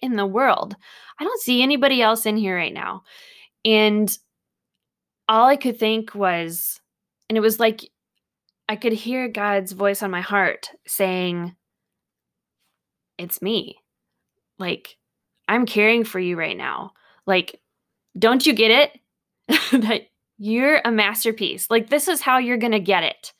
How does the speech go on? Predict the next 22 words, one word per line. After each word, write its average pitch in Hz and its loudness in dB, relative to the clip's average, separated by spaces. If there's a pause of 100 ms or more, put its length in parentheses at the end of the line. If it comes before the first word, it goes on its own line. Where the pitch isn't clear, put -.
(2250)
And 226 2
he 311 2
felt 214 2
me 220 0
so, 214 0 (720)
or 220 0
he, 190 -4 (400)
<laughs> - -20
he 277 0
made 262 0
me 254 0
feel 208 0 (240)
so 240 0
cared 196 -4
for 302 -2 (800)
that 214 -2 (2000)
I 226 -6
just, 233 -8
I 220 -4
couldn't 262 -6
explain 214 -4
it. - -12